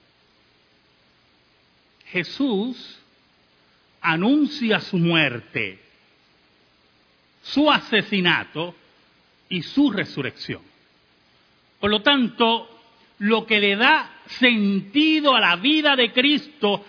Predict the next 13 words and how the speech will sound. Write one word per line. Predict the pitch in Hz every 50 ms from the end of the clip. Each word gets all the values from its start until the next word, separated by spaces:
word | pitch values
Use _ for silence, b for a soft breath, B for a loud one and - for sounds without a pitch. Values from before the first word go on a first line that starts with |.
| B B -
a | 185 190 -
su | - 240 220
ministerio | 214 214 202 202 185 - - - - 269 285 330 339 339 320 285 - -
público, | - 330 349 349 320 277 226 214 233 226 220 - 262 277 294 262 214 - - - - _ _ _ _ _ _ _ _ _ _ _ _ _ _ _ _ _ _ _ _ _
como | - 220 226 226 220 220 -
parte | - 294 330 349 349 339 - - 330 302 285
integral | 277 262 254 247 240 - - 233 220 220 226 254 294 311 311 311 311 294 262
de | 262 254
la | 247 226 220
labor | 214 208 208 220 269 302 311 311 277
soteriológica | - - 277 254 - 247 240 240 226 226 294 320 254 285 247 285 262 247
de | 233 233
Dios, | 247 294 311 302 277 254 254 285 320